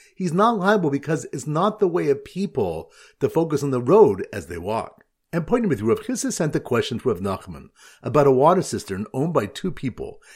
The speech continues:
and when one was drawing water on a day which was not his and refused to stop, his partner struck him with the handle of a shovel. Rav Nachman declared, "Mea pande bepande l'machaye," let him strike his partner a hundred blows with the handle.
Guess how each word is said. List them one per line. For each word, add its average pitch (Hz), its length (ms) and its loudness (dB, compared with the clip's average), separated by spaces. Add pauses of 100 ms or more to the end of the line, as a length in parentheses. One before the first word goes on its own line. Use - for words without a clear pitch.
(100)
and 123 120 -4
when 120 140 2
one 160 160 2
was 151 140 0
drawing 127 240 0
water 139 240 2
on 104 120 -4
a 104 60 -2
day 131 160 4
which 117 180 -2
was 95 100 -8
not 80 180 -8
his 139 560 4
and 104 80 -6
refused 95 320 -6
to - 40 -16
stop, - 600 2
his 131 100 2
partner 170 300 2
struck 185 320 0
him 147 80 -2
with 127 100 -2
the 117 120 -2
handle 143 260 0
of 101 80 -6
a 92 40 -6
shovel. - 520 2 (360)
Rav 101 120 -8
Nachman 143 300 2
declared, 123 520 4 (260)
"Mea 151 200 0
pande 165 360 0
bepande 180 360 0
l'machaye," 131 600 -2
let 147 160 0
him 170 100 0
strike 139 340 0
his 139 100 -4
partner 156 280 0
a 190 100 2
hundred 233 260 -2
blows 123 300 2
with 92 100 -6
the 85 60 -12
handle. 82 420 -14